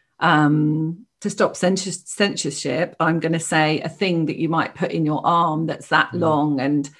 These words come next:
Speaker 1: made of metal usually, that, then that's more toxicity, isn't it? Perhaps. Yeah?
Speaker 2: Yes, possibly. Um,
Speaker 1: Yeah.
Speaker 2: but,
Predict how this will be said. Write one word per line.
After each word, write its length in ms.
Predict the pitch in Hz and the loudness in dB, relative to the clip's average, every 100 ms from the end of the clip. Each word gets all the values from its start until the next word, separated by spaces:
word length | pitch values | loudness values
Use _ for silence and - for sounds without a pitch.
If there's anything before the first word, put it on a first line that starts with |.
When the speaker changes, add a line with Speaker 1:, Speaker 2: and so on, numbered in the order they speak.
| _ | _
Speaker 1:
made 300 | - 180 175 | 0 2 2
of 120 | 160 143 | 0 2
metal 420 | 214 233 - 147 | 2 2 -2 0
usually, 720 | 143 143 127 131 113 190 214 - - - | 0 0 -2 -2 0 0 -2 -12 -16 -2
that, 600 | 233 247 143 170 233 - - _ _ | 2 4 4 4 2 0 -12 _ _
then 240 | - 233 226 | 2 4 4
that's 260 | 220 - | 4 2
more 200 | 226 285 | 2 2
toxicity, 720 | 392 - - 151 147 123 135 147 | 2 -2 -4 -8 -8 -6 -2 -2
isn't 220 | 240 190 | 0 0
it? 200 | 135 - - | 0 -2 -4
Perhaps. 840 | 226 - - - - - - - _ _ _ _ _ - | -4 -2 -2 -4 -12 -18 -16 -18 _ _ _ _ _ -6
Yeah? 380 | 156 160 220 339 - _ _ - - - _ _ _ _ - - | 0 2 2 0 -4 _ _ -20 -20 -20 _ _ _ _ -20 -2
Speaker 2:
Yes, 340 | 151 165 - | 4 4 2
possibly. 540 | - 170 165 135 135 196 - _ | -4 -2 0 0 -2 -4 -10 _
Um, 320 | 147 147 151 151 | 4 6 8 6
Speaker 1:
Yeah. 220 | 139 143 - | 0 -4 -4
Speaker 2:
but, 380 | 151 - - | -6 -6 -16